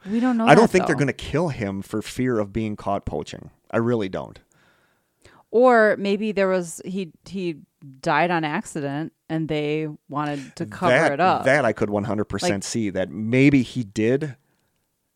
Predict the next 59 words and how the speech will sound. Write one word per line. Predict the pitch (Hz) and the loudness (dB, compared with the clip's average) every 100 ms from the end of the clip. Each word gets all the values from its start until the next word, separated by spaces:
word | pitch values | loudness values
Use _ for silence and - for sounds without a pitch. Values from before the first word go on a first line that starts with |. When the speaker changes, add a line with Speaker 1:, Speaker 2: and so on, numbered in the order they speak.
| _ _ - - | _ _ -20 -12
Speaker 2:
My, | 117 139 170 | 0 2 2
my | 135 131 151 | 2 2 2
theory, | 139 127 123 120 | 2 2 4 2
the | 107 127 | 0 2
one | 127 139 | 4 4
that | 117 | 2
I | 85 113 | 2 0
buy, | 101 104 104 104 - | 0 0 0 -2 -2
is | 107 | -2
that | 110 101 | 0 0
it | |
was | 98 | 0
a | 101 | -2
medical | 98 98 92 | -2 -4 -6
situation, | - 98 95 104 95 104 | -6 -6 -4 -4 -4 -4
that | 101 | -6
he | - 123 | -4 -4
was | 120 110 101 | 0 0 -2
trying | - 101 107 107 | -6 -6 -6 -8
to | - 104 98 95 98 98 _ _ _ _ - | -8 -6 -4 -4 -6 -10 _ _ _ _ -4
go | 110 | -4
cold | - - 110 | -2 -4 -4
turkey | - 98 - 95 | -4 -8 -6 -4
off | 78 - | -4 -4
the | 92 | -4
alcohol | 87 95 90 95 92 | -4 -6 -6 -6 -6
and | 90 98 | -8 -10
something | - 101 - 95 | -8 -8 -8 -10
happened. | 67 67 69 69 - _ _ | -10 -10 -10 -12 -16 _ _
Speaker 1:
I | - | -6
just | 240 | -6
think | 285 | -4
it's | 285 233 | -6 -2
really | 220 220 | -2 -2
convenient | 214 190 160 156 165 | -4 -4 -4 -6 -6
that | 175 165 | -6 -6
there | 160 | -6
was | 147 | -6
such | - 185 170 202 | -6 -6 -6 -8
a | |
gap | 160 143 135 - | -8 -6 -6 -6
in | 143 143 | -10 -10
time | - 135 139 151 147 - 143 | -10 -10 -8 -10 -12 -18 -8
between | 165 120 180 | -2 0 0
Speaker 2:
Yeah. | 170 | -2
Speaker 1:
when | 165 | -4
they | 139 | -8
told | - 147 147 | -8 -6 -4
anybody. | 165 196 220 226 240 | -4 -4 -2 -2 -2
Speaker 2:
Yeah. | |
Speaker 1:
That | 202 180 | -4 -4
gave | 196 196 | -4 -4
them | 240 214 | -4 -2
a | 160 | -4
lot | 135 139 | -2 -2
of | 151 - | -4 -6
time | - 139 135 | -10 -8 -8
to | - | -8
Speaker 2:
Yeah. | 113 | -8